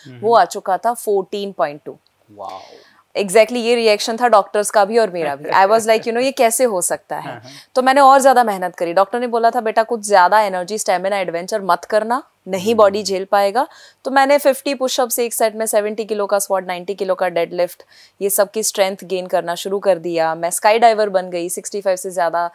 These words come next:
Speaker 2: सोलो स्काईडाइविंग जंप्स किए।
Speaker 1: Beautiful।
Speaker 2: फिर लगा यार बॉडी मैजिकल है और लोगों को
Speaker 1: हम्म।
Speaker 2: सिखाना चाहिए कि ये बॉडी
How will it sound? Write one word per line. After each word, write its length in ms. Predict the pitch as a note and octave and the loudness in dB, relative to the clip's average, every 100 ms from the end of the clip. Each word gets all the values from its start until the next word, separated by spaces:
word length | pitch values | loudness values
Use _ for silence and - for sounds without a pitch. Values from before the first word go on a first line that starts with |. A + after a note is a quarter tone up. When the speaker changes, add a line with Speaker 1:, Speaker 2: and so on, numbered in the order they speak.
| _ _ _ | _ _ _
Speaker 2:
सोलो 400 | - A#3+ A#3+ A#3+ | -2 2 4 4
स्काईडाइविंग 560 | B3+ A3+ G3 F#3+ F#3+ G3 | 2 2 4 4 2 -2
जंप्स 280 | F#3 F3+ - | -2 -2 -6
किए। 320 | G3+ E3+ E3 | -8 -8 -8
Speaker 1:
Beautiful। 600 | A2+ C3 C3 - - - | -12 -18 -18 -20 -20 -4
Speaker 2:
फिर 180 | D4 E4+ | 0 4
लगा 300 | D4+ C4 C#4 | 6 6 6
यार 220 | D4 D4+ | 6 4
बॉडी 260 | B3 G#3 B3+ | 6 4 4
मैजिकल 440 | G#3+ G3 G3 D3+ | 0 0 -2 -2
है 120 | C3 _ _ C3 | -6 _ _ -4
और 100 | A#3 | 0
लोगों 240 | A3+ A3 | 2 4
को 80 | B3+ | 4
Speaker 1:
हम्म। 60 | C#4+ | 4
Speaker 2:
सिखाना 400 | B3 A#3 G3+ A#3 | 2 4 4 2
चाहिए 280 | A#3 G#3 A#3 | 0 -4 -4
कि 120 | C4+ | -4
ये 80 | B3+ | 2
बॉडी 280 | G3+ G3+ | 2 2